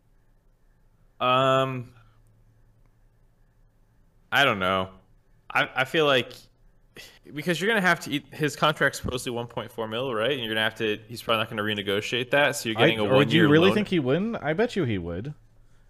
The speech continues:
Speaker 1: You think Jensen would renegotiate it?
Speaker 2: Maybe. I mean, the market is going down. Like, I don't know if he's gonna get a lower number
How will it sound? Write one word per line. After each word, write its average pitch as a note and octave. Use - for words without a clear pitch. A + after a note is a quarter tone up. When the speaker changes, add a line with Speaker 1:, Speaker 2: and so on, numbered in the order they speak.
Speaker 1:
You C3
think C#3
Jensen A#2
would G#2
renegotiate G#2+
it? -
Speaker 2:
Maybe. A#2
I B2
mean, C3+
the C3
market F#3+
is C#3+
going C3+
down. G#2+
Like, F#2+
I A2
don't C#3+
know C#3+
if -
he's B2
gonna A#2
get A2+
a A2
lower A#2+
number G#2+